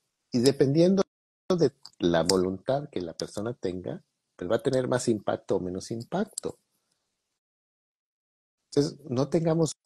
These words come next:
miedo, porque en algún momento, pues, todos hemos sido víctimas de eso, o nosotros mismos lo hemos hecho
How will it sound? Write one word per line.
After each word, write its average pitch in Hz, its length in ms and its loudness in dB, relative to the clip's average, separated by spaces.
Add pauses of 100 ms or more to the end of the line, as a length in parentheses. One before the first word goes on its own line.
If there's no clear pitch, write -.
(120)
miedo, 156 560 2 (420)
porque - 420 -4 (180)
en 127 200 -2
algún 160 260 0
momento, 180 500 0
pues, - 180 -4
todos 147 320 0
hemos 139 200 -2
sido 120 260 0
víctimas 110 640 -6
de 82 160 -2
eso, - 220 -8
o - 200 -6
nosotros 110 440 -2
mismos 117 300 -4
lo 92 140 0
hemos 98 280 -8
hecho 143 340 -6